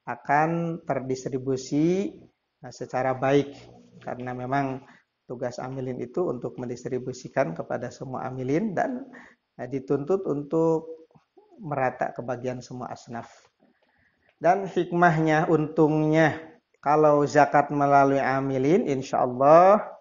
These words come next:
ya, tadi ya, insya Allah akan kebagian secara merata. Dan, eh, dari zakat itu kan ada pendaya gunaan.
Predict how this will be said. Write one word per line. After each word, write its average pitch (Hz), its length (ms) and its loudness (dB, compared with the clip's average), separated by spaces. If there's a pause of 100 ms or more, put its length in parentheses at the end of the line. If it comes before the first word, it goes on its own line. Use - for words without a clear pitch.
(280)
ya, - 320 -20
tadi 135 320 -2
ya, 165 160 2 (480)
insya 123 320 -4
Allah 135 320 2
akan 131 240 -2
kebagian 131 640 4
secara 127 400 -2
merata. 131 800 2 (400)
Dan, 226 560 0 (480)
eh, 170 960 2 (160)
dari 160 320 6
zakat 165 400 6
itu 180 160 2
kan 226 240 4
ada - 480 2 (1700)
pendaya 175 400 6
gunaan. 143 720 0